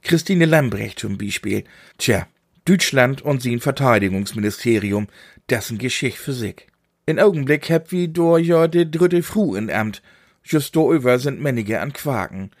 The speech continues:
Dobi hebt viele Mannslüd, de vorher ob den Posten weiern, dat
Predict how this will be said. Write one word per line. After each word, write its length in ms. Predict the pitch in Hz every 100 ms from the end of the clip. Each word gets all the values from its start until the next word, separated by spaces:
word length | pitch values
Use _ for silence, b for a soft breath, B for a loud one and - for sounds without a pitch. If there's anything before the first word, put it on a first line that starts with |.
| b b
Dobi 460 | 165 175 180 202 170
hebt 240 | 160 160
viele 300 | - 202 190
Mannslüd, 600 | 160 208 196 - 123 139
de 140 | 123 123
vorher 400 | - 190 135 -
ob 140 | -
den 140 | 113
Posten 420 | 107 120 110 107 101
weiern, 320 | 107 104 117 B B -
dat 240 | 127 131